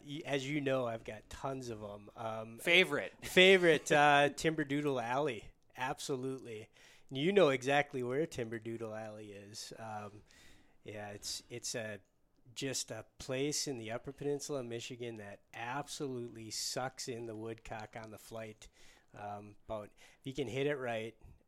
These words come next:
Speaker 1: October fifteenth or thereabouts, before pheasant season, though, maybe October twelfth. Um, it's just one after another pointed, pointed Timberdoodle, and so Timberdoodle Alley is my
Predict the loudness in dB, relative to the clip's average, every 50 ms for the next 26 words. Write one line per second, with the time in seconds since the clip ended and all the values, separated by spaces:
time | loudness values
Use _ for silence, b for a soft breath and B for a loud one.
0 | -14 -14 -14 -14 -12 -10 -10 -10 -10 -10 -14 -16 -12 -10 -12 -12 -12 _ -16 -12
1 | -10 -8 -8 -10 -10 -12 -12 -10 -8 -8 -8 -6 -8 -8 -8 -6 -6 -6 -6 -8
2 | -10 -12 -12 -12 -12 -12 -10 -2 2 2 4 2 2 0 -2 0 0 -4 -6 -8
3 | -8 -10 -10 -12 -14 -16 -18 -16 -16 -16 -18 -18 -14 -8 -8 -6 -4 -4 -6 -6
4 | -6 -6 -8 -10 -10 -10 -18 _ -14 -12 -10 -10 -10 -14 -18 -20 _ -20 _ b
5 | b b b b b b b b b -10 -4 -2 -2 -2 -2 -2 -4 -6 -8 -12
6 | -14 -20 -20 -20 -20 -20 _ _ _ -14 -12 -12 -10 -10 -12 -14 -14 -12 -10 -8
7 | -8 -8 -8 -10 _ -16 -20 _ -10 -8 -8 -8 -8 -8 -10 -10 -12 -12 -12 -12
8 | -12 -12 -12 -12 -14 -12 -12 -14 -14 -16 _ _ _ _ -12 -12 -10 -10 -10 -12
9 | -14 -18 -20 _ _ _ -20 _ _ _ _ -6 -4 -4 -2 -4 -4 -6 -6 -8
10 | -8 -6 -6 -8 -10 -10 -12 -12 -14 -16 -18 -20 _ _ _ -18 -16 -16 -14 -14
11 | -14 -14 -16 -16 -10 -10 -10 -10 -10 -14 -16 -14 -14 -12 -14 -12 -14 -14 -14 -16
12 | -16 -18 -18 -20 -20 -20 -20